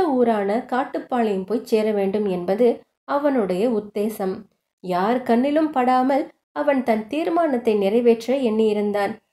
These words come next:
அதற்கு ஏற்ற மாதிரி கோயம்புத்தூரிலிருந்து ஒரு ரயிலில்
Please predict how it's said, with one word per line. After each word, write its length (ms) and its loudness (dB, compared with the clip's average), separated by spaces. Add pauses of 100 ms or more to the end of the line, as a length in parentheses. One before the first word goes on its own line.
(1040)
அதற்கு 480 0
ஏற்ற 360 0
மாதிரி 580 2 (380)
கோயம்புத்தூரிலிருந்து 1200 2 (300)
ஒரு 240 2 (100)
ரயிலில் 580 0